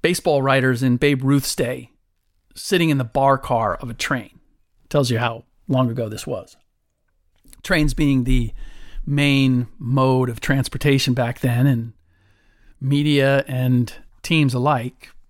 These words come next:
traveled on the same trains. I actually had that experience very start of my career covering soccer and indoor soccer. Team would fly commercial, and I'd often be on the exact same planes that they were.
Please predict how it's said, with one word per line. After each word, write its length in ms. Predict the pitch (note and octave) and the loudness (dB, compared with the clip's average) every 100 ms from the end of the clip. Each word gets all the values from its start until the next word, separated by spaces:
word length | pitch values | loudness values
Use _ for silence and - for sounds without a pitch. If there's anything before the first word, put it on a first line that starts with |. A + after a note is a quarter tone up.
| _ - - | _ -20 -20
traveled 340 | - C#3 C3 C3 | -2 2 4 2
on 80 | B2 | 2
the 60 | |
same 260 | B2 B2+ A#2+ | 0 0 0
trains. 540 | - C#3+ F#2+ - - - | 0 0 -2 -10 -18 -6
I 80 | D#3 | -2
actually 200 | E3+ C#3+ | 0 2
had 120 | C#3 | 2
that 140 | B2+ B2 | 2 0
experience 840 | - - B2+ A#2+ A2+ - - - _ _ _ _ _ - | -2 0 0 0 -4 -6 -10 -12 _ _ _ _ _ -10
very 520 | B2 C3+ D3+ D3 C#3 | -8 0 2 2 0
start 260 | - C3 | 0 0
of 60 | B2 | 2
my 100 | B2 | 0
career 640 | A#2+ C3 B2 B2 A#2 A2 A2+ - - - - - - - - - - | 0 -2 2 2 2 -2 -10 -20 -20 -20 -20 -20 -20 -20 -20 -20 -12
covering 320 | - C#3 C3+ B2 | -2 2 2 2
soccer 440 | - C3 B2 A#2+ | 2 0 0 -4
and 120 | A#2 | 0
indoor 240 | C3+ C3 A2 | 2 2 0
soccer. 480 | A#2+ G#2+ - G2+ - - - - - - - - _ _ - - | -4 -4 -8 -10 -14 -20 -20 -20 -20 -20 -20 -20 _ _ -20 -4
Team 220 | C#3+ C#3+ | 0 2
would 100 | B2+ | 0
fly 240 | - C3+ | 0 0
commercial, 640 | C3+ B2+ B2+ C#3 - E3 C3+ | 0 0 0 2 2 2 2
and 80 | B2 | 2
I'd 160 | A#2+ | 2
often 260 | A#2+ A#2 A#2 | 0 0 0
be 140 | B2 | 0
on 160 | A#2+ A2+ | 0 0
the 60 | |
exact 320 | A2+ C3 A2+ - | -2 0 0 0
same 240 | A#2+ G#2+ | 0 2
planes 320 | - A#2+ A2 | 2 2 0
that 140 | - - | -2 -6
they 140 | G#2+ | -8
were. 220 | F#2+ - | -10 -16